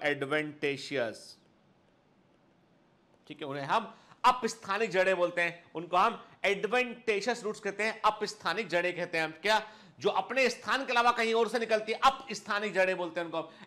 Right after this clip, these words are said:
एडवेंटेशियस रूट्स कहते हैं हम, other than radical, रेडिकल के अलावा जो निकलती है।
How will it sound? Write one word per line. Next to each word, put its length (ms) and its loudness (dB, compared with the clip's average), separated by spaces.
एडवेंटेशियस 880 -2
रूट्स 180 -6
कहते 260 -4
हैं 60 0
हम, 80 -8
other 480 0
than 220 0
radical, 400 -2
रेडिकल 300 -4
के 100 -6
अलावा 400 0
जो 80 -2
निकलती 400 -6
है। 140 -10